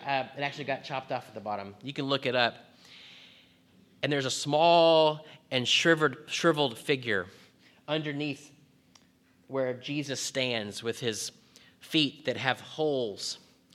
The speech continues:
from the cross. And is a shriveled up creature, and it's Satan. It's death. Because when Jesus is alive and powerful, death is tiny and small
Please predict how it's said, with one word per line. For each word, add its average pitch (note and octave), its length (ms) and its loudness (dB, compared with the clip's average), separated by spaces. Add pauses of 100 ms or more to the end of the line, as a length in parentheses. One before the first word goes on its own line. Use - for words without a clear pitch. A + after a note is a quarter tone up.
(760)
from A#2+ 160 -2
the A2+ 60 -2
cross. - 680 -2 (1120)
And C#3 80 -2
is B2 140 2
a A2+ 60 -2
shriveled F3 680 2
up D#3 220 0 (240)
creature, A2 580 -4 (880)
and B2 80 -6
it's - 140 -8
Satan. C#3 400 -2 (1400)
It's C3+ 160 -12
death. B2 520 -4 (1200)
Because C#3+ 280 0
when C#3 180 2
Jesus D#3 640 0
is C#3 200 -4
alive B2+ 680 2
and B2 140 -8
powerful, B2+ 580 0
death A#2+ 480 2 (240)
is - 140 -8
tiny A2 580 -4 (200)
and A2 120 -8
small G#2+ 680 -2